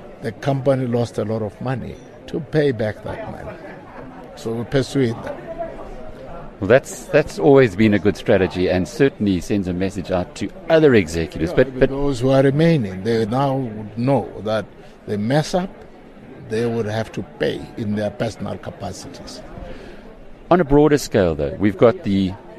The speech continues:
Speaker 2: the tuna bond scandal going on in Mozambique. Credit Suisse engineered the whole thing. We've got in Malaysia the one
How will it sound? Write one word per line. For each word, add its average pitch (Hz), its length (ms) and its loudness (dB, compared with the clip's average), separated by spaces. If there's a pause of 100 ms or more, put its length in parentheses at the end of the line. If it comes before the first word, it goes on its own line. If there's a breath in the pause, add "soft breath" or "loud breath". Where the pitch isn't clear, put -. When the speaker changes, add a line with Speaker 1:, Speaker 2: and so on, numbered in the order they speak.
(120)
Speaker 2:
the 98 80 0
tuna 113 320 4
bond 95 380 4
scandal 85 460 0
going 82 360 0
on 82 100 0
in 78 220 -2 (400)
Mozambique. 87 640 0 (160)
Credit 92 320 0
Suisse - 580 -6 (120)
engineered 78 480 -4
the 78 100 -2
whole 73 140 -2
thing. - 340 -10
We've 82 220 -4
got - 340 2
in 92 160 0
Malaysia 113 680 4
the 85 120 -2
one 95 340 0